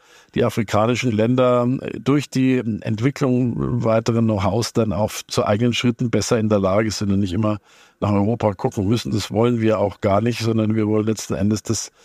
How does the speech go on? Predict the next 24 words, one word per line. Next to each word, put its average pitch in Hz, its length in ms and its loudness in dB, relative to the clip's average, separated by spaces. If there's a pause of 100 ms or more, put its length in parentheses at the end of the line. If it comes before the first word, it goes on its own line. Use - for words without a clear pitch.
(200)
Know-how 110 380 2
auch 92 100 -4
verteilen. 95 600 -2 (380)
Wie 104 60 -2
gesagt, 113 200 2
es 107 160 -2
rutscht 147 260 0
natürlich 131 520 0
in 120 340 0 (440)
Jahren 120 600 2
knapper 120 500 2
Haushalte 135 800 0
und, 113 440 -2
äh, 123 140 2
in 131 180 0
so 117 160 -2
einem 117 180 0
sind 135 320 -2
wir 131 100 2
ja, 104 200 2
wie 117 100 2
allgemein 117 480 0
bekannt 123 400 0
ist, 151 160 0